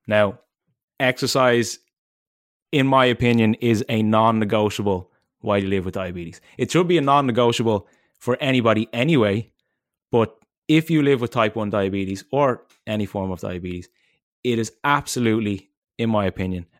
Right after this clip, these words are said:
essential that you exercise. So much like we spoke about before, it's that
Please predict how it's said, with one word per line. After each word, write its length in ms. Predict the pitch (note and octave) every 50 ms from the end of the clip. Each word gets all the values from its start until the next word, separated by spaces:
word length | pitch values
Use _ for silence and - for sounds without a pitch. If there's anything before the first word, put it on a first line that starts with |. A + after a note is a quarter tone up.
| _ _ -
essential 880 | - - - - - - - A#2 A#2 A#2 A#2 - - G#2+ G2 F#2+ F#2+ _ _
that 180 | - G2 D#2+ -
you 100 | F#2+ F#2+
exercise. 560 | F#2 - - - - - - - - - _ _ _ _ _ _ _ _ _ _
So 160 | - - G#2+ G2+
much 240 | G2+ A2+ B2 -
like 160 | C3 A#2 G#2 F2+
we 60 | G#2+
spoke 280 | - - A2 G2+ -
about 120 | - G#2 G2+
before, 380 | F#2 - - G#2+ G2+ G2+ F2+ - - - -
it's 140 | - G#2 -
that 280 | - A2+ G#2 G2+ -